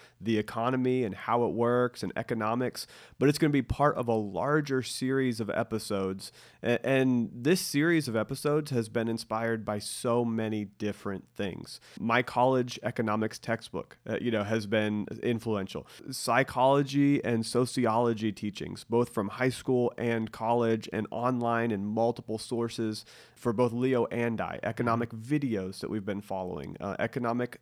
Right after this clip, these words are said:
thought experts that we've been following, um, what's happening in the news. I think that's probably been one of the biggest inspirations, is seeing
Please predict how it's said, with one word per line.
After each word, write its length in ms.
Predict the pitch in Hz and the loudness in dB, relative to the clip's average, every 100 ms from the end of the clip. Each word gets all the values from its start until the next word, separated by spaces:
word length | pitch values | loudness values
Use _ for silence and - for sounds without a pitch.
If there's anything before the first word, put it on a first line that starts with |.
| - | -20
thought 500 | - - 104 113 - | -14 -10 -6 -6 -6
experts 680 | - 160 - - 101 - - | -8 -8 -10 -10 -10 -10 -12
that 140 | - 101 | -6 -4
we've 160 | 113 | -2
been 140 | 101 101 | -2 -6
following, 480 | 98 95 90 71 - - - - | -6 -6 -6 -8 -12 -18 -20 -8
um, 300 | - 110 107 - | -2 0 0 0
what's 220 | 127 139 | -2 -2
happening 420 | 135 143 165 165 | -2 -2 0 0
in 100 | 135 | 2
the 80 | 107 | 0
news. 500 | 98 123 202 - - | 0 2 2 -2 -6
I 60 | 110 | -2
think 160 | 117 | 0
that's 120 | 117 - | 0 2
probably 200 | 127 123 | 2 4
been 160 | 120 | 2
one 140 | 117 117 | 0 0
of 20 | |
the 60 | |
biggest 400 | 101 113 113 120 | 0 0 0 -2
inspirations, 680 | 120 117 - 110 135 147 101 | -4 -4 -2 -2 -2 -2 -4
is 120 | 104 | -6
seeing 580 | 101 - 135 147 151 156 | -8 -4 0 0 0 -2